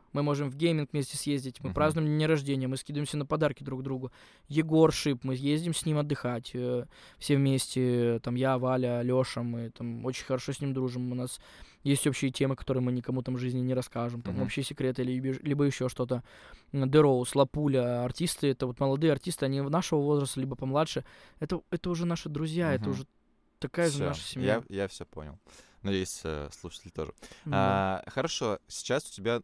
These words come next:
Speaker 2: ну, получается, новый этап, а, взаимоотношений с Black Star.
Speaker 1: Да.
Speaker 2: Это менеджмент артистов и, точнее,
Speaker 1: Э, коммуникация, э,
Speaker 2: коммуникация
Speaker 1: коммуникация,
Speaker 2: артистов.
Speaker 1: да. То есть коммуникация теперь, а, в моей, в моей компетенции сделать так, чтобы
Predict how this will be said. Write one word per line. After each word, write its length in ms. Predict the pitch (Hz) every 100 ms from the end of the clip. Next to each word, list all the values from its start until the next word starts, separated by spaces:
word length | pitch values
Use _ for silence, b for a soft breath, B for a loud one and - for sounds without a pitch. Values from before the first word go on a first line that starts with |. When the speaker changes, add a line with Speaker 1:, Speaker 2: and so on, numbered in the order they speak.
| -
Speaker 2:
ну, 160 | 120 - _
получается, 400 | 104 90 113 113
новый 380 | 113 120 90 76
этап, 240 | - - - - _ _
а, 320 | - 80 80
взаимоотношений 800 | 78 85 87 82 87 - 80 76
с 80 | 73
Black 200 | 71 76
Star. 260 | - 113 143
Speaker 1:
Да. 220 | 127 135 - -
Speaker 2:
Это 580 | 107 - 110 107 101 -
менеджмент 540 | 101 101 95 92 87
артистов 640 | 85 - 113 - - 95 90 -
и, 680 | 92 92 92 92 92 90 90 -
точнее, 360 | 127 - 123 104
Speaker 1:
Э, 40 |
коммуникация, 640 | 208 220 214 208 - 156
э, 0 |
Speaker 2:
коммуникация 320 | 131 120 92 80
Speaker 1:
коммуникация, 540 | 165 175 170 147 147
Speaker 2:
артистов. 20 |
Speaker 1:
да. 120 | 135 127
То 80 |
есть 120 | 135 -
коммуникация 480 | 151 160 208 185
теперь, 360 | 147 - 175 160 B B B
а, 600 | 139 131 131 127 127 123 127
в 100 | 131
моей, 480 | 143 170 180 156 135 -
в 120 | - 156
моей 220 | 180 165
компетенции 1000 | 147 143 - 233 262 - 165 151 147 139
сделать 360 | 143 165 143
так, 200 | 165 247
чтобы 560 | - 160 147 147 143